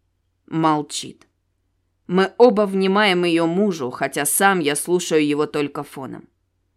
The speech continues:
Я бы сказал, что зрительный контакт у нас прочный, и что фоном Макс становится и для жены тоже.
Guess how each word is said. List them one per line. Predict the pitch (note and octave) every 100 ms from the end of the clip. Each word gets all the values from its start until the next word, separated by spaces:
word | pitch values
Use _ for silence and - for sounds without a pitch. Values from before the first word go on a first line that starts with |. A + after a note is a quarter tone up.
| _ _ _
Я | E3 F3
бы | F3+
сказал, | F#3 F#3+ F#3 F3+
что | - F3
зрительный | F3 F3 E3+ E3 E3
контакт | E3 E3 F3 F3 -
у | D#3
нас | D#3 D#3
прочный, | F#3+ F#3+ F3+ - C3 B2 _ _ _
и | -
что | - D#3+
фоном | - C#4 A3 E3+
Макс | F3+ G3 -
становится | - D#3+ F3 F#3 D#3 -
и | D#3
для | D#3 D#3+
жены | D#3+ D#3+ E3+
тоже. | E3+ D3+ B2